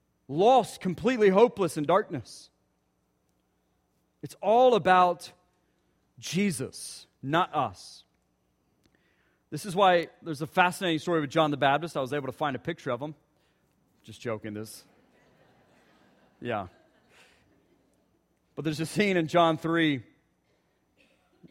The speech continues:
where John the Baptist, his followers,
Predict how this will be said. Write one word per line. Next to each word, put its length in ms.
where 200
John 280
the 60
Baptist, 540
his 120
followers, 1000